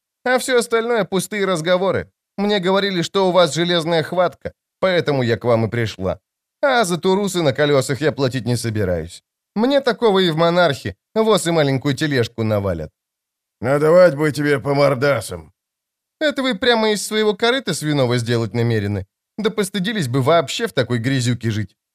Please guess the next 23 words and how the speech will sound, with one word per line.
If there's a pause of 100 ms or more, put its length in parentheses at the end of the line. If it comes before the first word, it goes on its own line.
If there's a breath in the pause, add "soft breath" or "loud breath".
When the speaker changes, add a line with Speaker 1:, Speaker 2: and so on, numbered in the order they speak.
Speaker 1:
Смерди
от
меня
так
же,
как
от
вас,
я
бы
и
близко
к
городу
не
подошла, (120)
а
поселилась
бы
где-нибудь (180)
на
горе
Склад,